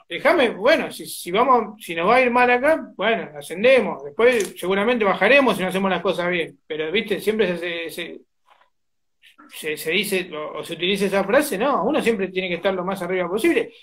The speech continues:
De hecho, hoy es casi milagroso que Chicago esté en segunda categoría,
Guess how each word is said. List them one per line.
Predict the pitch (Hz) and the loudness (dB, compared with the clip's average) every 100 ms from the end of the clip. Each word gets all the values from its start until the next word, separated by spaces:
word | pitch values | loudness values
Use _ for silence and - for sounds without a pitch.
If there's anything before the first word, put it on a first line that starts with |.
| _ | _
De | 349 | 2
hecho, | 359 269 | 4 4
hoy | 320 | 4
es | 226 - - - | 2 -2 -12 0
casi | - - 202 | 2 2 0
milagroso | 185 190 294 294 - | 2 4 4 4 2
que | 175 | -4
Chicago | 180 180 190 | -2 -2 -2
esté | 185 | -2
en | 175 | -6
segunda | 180 190 175 | -4 -4 -4
categoría, | 170 170 170 185 196 185 196 | -6 -6 -4 0 2 0 -2